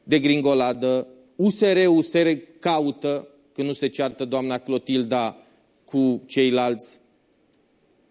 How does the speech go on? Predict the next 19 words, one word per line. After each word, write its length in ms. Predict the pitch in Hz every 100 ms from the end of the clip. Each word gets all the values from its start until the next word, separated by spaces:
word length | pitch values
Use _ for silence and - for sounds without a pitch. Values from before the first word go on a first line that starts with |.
| _ _ _ _ _ _ _ _ -
Și 200 | - 165
alde, 300 | 208 202 208
dintr-o 380 | 175 170 165
dată, 540 | 151 151 156 202 214 - -
dintr-un 360 | 156 151 165
vehicol 440 | 147 147 185 185 160
ridicol, 640 | 143 123 135 160 185 196 - _ _ _ _
devine 600 | 139 147 160 190 185 180 - _ _ _ _ _
salvatorul 680 | - 156 143 135 135 151 139
dreptei. 500 | 117 101 - 71 69 _ _ _
Traian 280 | 131 170 180
Băsescu 760 | 160 156 170 165 - 185 180 - _ _ _ _
devine 680 | - 147 113 170 175 170 170 - -
erou 420 | 151 147 151 170
de 120 | 151 156
la 140 | 147
Termopile. 680 | 135 143 143 127 120 92 - _ _ _ _ _ _ _ _ _ _ _ _ _
Ce 160 | - 92
țară, 420 | - 90 73 -